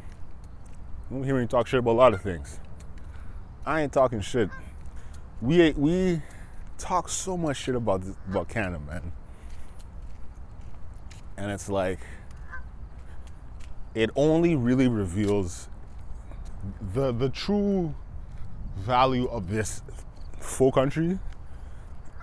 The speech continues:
only reveals itself in times where you're down and out. When does it come and swoop in? If all your efforts have failed, when does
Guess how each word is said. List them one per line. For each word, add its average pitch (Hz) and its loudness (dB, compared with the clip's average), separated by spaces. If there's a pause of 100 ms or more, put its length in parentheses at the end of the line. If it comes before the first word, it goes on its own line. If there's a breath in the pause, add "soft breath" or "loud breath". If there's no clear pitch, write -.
(300)
only 151 6
reveals 120 6
itself 104 2
in 95 -2
times 101 2
where 92 0
you're 92 2
down 98 2
and 87 -2
out. 90 2 (1400 loud breath)
When 117 4
does 123 4
it 113 0
come 113 4
and 101 0
swoop 107 0
in? 85 -2 (3000)
If 107 -2
all 139 12
your 131 8
efforts 110 2
have 104 0
failed, 87 2 (1120 loud breath)
when 113 6
does 107 4